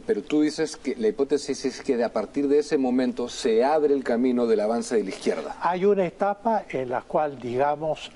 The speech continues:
Speaker 2: la, la, la ira contra estos eventos de corrupción filmados, eh, que se traslada al presidente Fujimori, si bien es movilizada por los que están en el poder,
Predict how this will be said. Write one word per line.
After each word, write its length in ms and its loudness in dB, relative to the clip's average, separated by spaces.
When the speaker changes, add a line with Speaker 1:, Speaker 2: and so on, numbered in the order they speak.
Speaker 2:
la, 360 -2
la, 400 -2
la 200 -2
ira 520 0
contra 540 -2
estos 480 -8
eventos 680 -6
de 80 -14
corrupción 560 -8
filmados, 1080 -6
eh, 480 -4
que 120 -2
se 180 -2
traslada 600 0
al 100 -8
presidente 500 -10
Fujimori, 760 -4
si 320 -4
bien 600 0
es 320 -4
movilizada 1500 0
por 200 -2
los 200 -4
que 80 -8
están 320 -2
en 100 -4
el 140 -6
poder, 420 0